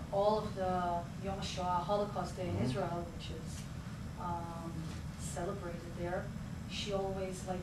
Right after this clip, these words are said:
Speaker 1: lifts her fingers and say, "Stalin was worse. Stalin was," because she lived under the communist
Speaker 2: Right.
Speaker 1: regime, and her own father, my
Speaker 2: Right.
Speaker 1: great-grandfather, was actually in the communist, uh, government, uh,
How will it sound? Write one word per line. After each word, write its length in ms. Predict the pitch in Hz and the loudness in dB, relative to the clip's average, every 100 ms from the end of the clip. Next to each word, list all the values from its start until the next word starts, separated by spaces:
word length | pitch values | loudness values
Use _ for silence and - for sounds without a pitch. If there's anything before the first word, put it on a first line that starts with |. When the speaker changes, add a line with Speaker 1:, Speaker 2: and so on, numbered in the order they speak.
| - | 2
Speaker 1:
lifts 220 | 233 233 | 2 2
her 100 | 240 | 0
fingers 580 | 247 226 240 233 226 214 | 0 0 0 2 0 0
and 100 | 214 | -4
say, 460 | - 220 226 226 226 | -2 0 2 2 2
"Stalin 800 | - - 254 247 254 262 262 262 240 | -2 6 10 12 10 8 2 2 2
was 380 | 208 233 226 - | 4 4 2 0
worse. 720 | 208 240 226 - - - - - | 4 6 6 4 0 -4 -6 2
Stalin 360 | 220 226 233 226 | 8 10 8 4
was," 100 | 202 - - - | 0 -4 -6 -4
because 240 | 233 226 | 0 2
she 120 | - 262 | 2 2
lived 200 | 240 240 | 4 8
under 240 | 214 214 | 8 6
the 80 | 208 | 0
communist 500 | 196 214 - 190 190 | 0 2 4 4 2
Speaker 2:
Right. 80 | 214 214 | 0 0
Speaker 1:
regime, 360 | - 302 269 262 240 - | 4 4 2 0 -2 4
and 260 | 240 269 | 6 6
her 140 | 240 220 | 6 10
own 240 | 226 226 220 - | 10 10 6 10
father, 560 | 302 320 220 202 240 - | 12 12 8 6 4 6
my 100 | 240 | 6
Speaker 2:
Right. 160 | 190 196 | 8 6
Speaker 1:
great-grandfather, 720 | 202 202 220 254 254 220 202 - - - | 2 2 4 4 4 4 2 0 -2 -2
was 360 | 214 214 208 196 | 4 6 6 4
actually 420 | 185 185 196 190 185 | 2 0 -2 -4 -2
in 80 | 180 | -4
the 60 | - | -2
communist, 440 | 180 175 175 170 - - 180 | -2 -2 -2 -4 -4 2 4
uh, 60 | - - 185 | 4 2 2
government, 280 | 185 170 156 - - | 2 2 -4 -6 -6
uh, 60 | - | -2